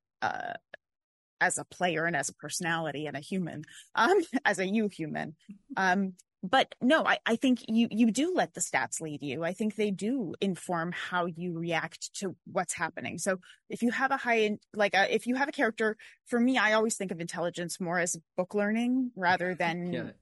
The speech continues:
Speaker 1: intellectual capacity, because I think there's a, a tendency to really kind of skew into some very ableist notions when you go into, to intelligence ideas. Um, so, uh, I know there are, there are also definitions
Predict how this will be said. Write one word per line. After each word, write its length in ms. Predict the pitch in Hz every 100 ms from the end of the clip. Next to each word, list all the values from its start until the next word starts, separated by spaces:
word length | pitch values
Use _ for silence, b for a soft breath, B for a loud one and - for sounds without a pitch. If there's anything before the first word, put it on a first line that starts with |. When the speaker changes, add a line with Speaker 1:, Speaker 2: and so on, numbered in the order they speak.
| _
Speaker 1:
intellectual 480 | 214 226 196 - 226
capacity, 560 | - 240 247 269 277 247
because 220 | 196 202
I 80 | 196
think 180 | 202 196
there's 200 | 190 185
a, 120 | 165 B B
a 80 | 202
tendency 480 | - 202 185 185 196
to 100 | 185
really 240 | 170 175 185
kind 200 | 185 175
of 120 | 175
skew 640 | - - - 190 190 190
into 340 | - 170 175 175
some 300 | 170 170 160
very 440 | 160 175 - 160
ableist 500 | 160 190 185 - -
notions 520 | 170 175 214 226 226
when 160 | 214 202
you 120 | 190
go 180 | 180 185
into, 240 | 185 190 - -
to 240 | 185 156 - _ _
intelligence 640 | 202 175 180 202 202 196 196
ideas. 680 | 180 185 196 202 196 - - B B _ -
Um, 320 | 190 180 180 -
so, 500 | - 208 180 185 - b b _
uh, 280 | 180 170 170
I 80 | 190
know 180 | 202 202
there 160 | 196 180
are, 160 | 185 -
there 160 | 202 180
are 40 |
also 240 | 262 294 196
definitions 560 | 170 190 180 185 -